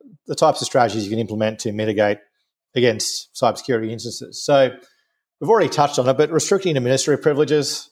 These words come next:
uh, to operating systems and applications based on user duties. Well, technically, it should be user roles.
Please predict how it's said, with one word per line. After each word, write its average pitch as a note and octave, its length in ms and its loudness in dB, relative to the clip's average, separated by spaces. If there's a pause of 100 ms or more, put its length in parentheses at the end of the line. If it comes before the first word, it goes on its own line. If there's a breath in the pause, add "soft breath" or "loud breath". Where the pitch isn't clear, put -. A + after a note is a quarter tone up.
(100)
uh, B2+ 160 -4
to C#3+ 140 2
operating C3+ 260 2
systems C#3+ 340 -6
and B2 80 -4
applications C#3 680 0
based B2+ 260 0
on A#2+ 140 -6
user A#2+ 240 -2
duties. C3 440 -6
Well, B2 280 0 (320)
technically, C3+ 380 0
it A#2 40 -2
should - 80 -6
be A2 80 -4
user G#2 260 -4
roles. C3+ 640 0